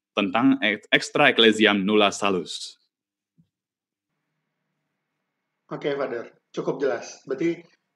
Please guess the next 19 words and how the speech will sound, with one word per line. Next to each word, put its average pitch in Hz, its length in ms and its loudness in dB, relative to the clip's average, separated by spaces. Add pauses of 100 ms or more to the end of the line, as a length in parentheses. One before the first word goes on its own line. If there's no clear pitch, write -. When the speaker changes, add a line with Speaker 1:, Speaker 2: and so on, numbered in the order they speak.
(140)
Speaker 2:
eh, 127 280 -10 (760)
keselamatan 156 800 -2
itu, 214 400 0
eh, 143 260 -6 (140)
akan 170 320 0
ada, 143 720 -2
eh, 139 260 -6 (140)
di 147 160 -6
gereja 143 400 -4
manapun, 143 480 -4
tetapi 208 480 -6
hanya 190 240 -2
lewat 156 320 -2
Kristus 190 400 -6
dan 156 160 -4
hanya 151 240 -4
lewat 147 240 -4
gereja 127 240 -8
Katolik. 117 320 -12